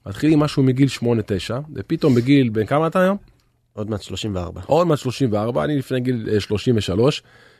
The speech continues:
Speaker 1: ולך תמציא את עצמך מחדש. בניגוד אליך, אני לא רציתי לחזור לכדורגל. וזה קטע, אתה יודע, זה, זה, זה מאוד מעניין שיש כאלה שרוצים להישאר בדבר הזה, אני למשל לא מוכן לחזור לסיפור הזה עוד פעם.
Speaker 2: אמ,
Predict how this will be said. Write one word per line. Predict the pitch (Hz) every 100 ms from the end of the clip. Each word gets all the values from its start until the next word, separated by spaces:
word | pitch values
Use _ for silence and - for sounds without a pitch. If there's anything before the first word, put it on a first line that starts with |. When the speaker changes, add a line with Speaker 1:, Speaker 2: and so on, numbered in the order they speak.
| -
Speaker 1:
ולך | 120 143
תמציא | 190 175 202
את |
עצמך | 185 180 175 180
מחדש. | 160 170 185 113 -
בניגוד | 95 107 135 185 165
אליך, | 202 -
אני | 156 156
לא | 208 233
רציתי | 233 202
לחזור | 123 101
לכדורגל. | 98 98 95 92 80 76 _ _ _ _ _ _ -
וזה | 107 131
קטע, | 240 -
אתה | 151
יודע, | 156 139
זה, | 107
זה, | 104 110 107
זה | 110
מאוד | 156 262
מעניין | 240 240 185
שיש | - 165
כאלה | - 160
שרוצים | - 123 - - - 117 123 196 185
להישאר | 139 143
בדבר | 120 110 107 110
הזה, | 110 156 165
אני | 165
למשל | 160 147 165
לא | 165
מוכן | 202 139
לחזור | 110 101 101
לסיפור | - 107 98 95
הזה | 92
עוד | 87
פעם. | - 87 80 _ - - _ _ _ _
Speaker 2:
אמ, | _